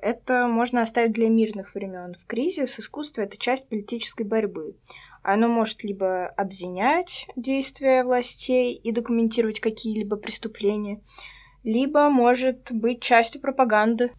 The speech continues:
Но безучастным оно оставаться точно не может. Мы не будем сильно углубляться в историю искусств сейчас, а расскажем все кейсы кратко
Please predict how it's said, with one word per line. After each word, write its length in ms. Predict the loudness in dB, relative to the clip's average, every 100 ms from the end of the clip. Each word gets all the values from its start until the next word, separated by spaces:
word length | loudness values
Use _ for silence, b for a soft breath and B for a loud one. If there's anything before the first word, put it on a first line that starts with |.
| 6
Но 100 | 6
безучастным 640 | 6 4 8 8 8 4
оно 220 | 8 8
оставаться 640 | 6 4 6 6 6 0 -4
точно 400 | 0 0 0 0
не 140 | 0
может. 340 | 0 -4 -6 0
Мы 100 | 2
не 80 | 4
будем 280 | 4 4
сильно 460 | 2 2 2 4 4
углубляться 960 | 4 2 6 6 6 2 0 4 4 2
в 100 | -2
историю 380 | 0 2 4
искусств 420 | 2 -4 -4 -4 -4
сейчас, 760 | -4 0 6 6 4 -2 -6
а 160 | 2 2
расскажем 720 | 2 4 6 6 4 2 -2
все 160 | -4 -4
кейсы 320 | 0 -2 -2
кратко 560 | 0 6 8 6 2